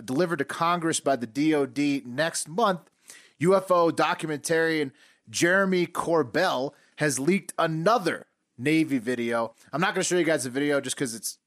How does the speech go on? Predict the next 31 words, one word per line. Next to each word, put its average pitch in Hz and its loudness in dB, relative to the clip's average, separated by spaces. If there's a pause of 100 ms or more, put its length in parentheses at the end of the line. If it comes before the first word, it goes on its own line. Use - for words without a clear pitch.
(120)
it's, - -8
you 120 -12
know, 101 -2
it's, 117 -12
it's - -16
not, 135 -8
there's 143 -4
not 170 0
much 147 -4
speaking 156 -6
going 151 -2
on. 151 -4 (280)
But 131 -12
basically 180 2
what's 156 0
happening 151 -2
is 127 -4
that 131 -4 (160)
they're 143 -2
in 147 -2
the 131 -4
radar 170 2
control 151 -2
room 190 -2
of 127 -2
the, 131 0
uh, 110 -4
U 143 0
S 160 -2
S 139 -4 (520)
Omaha 110 0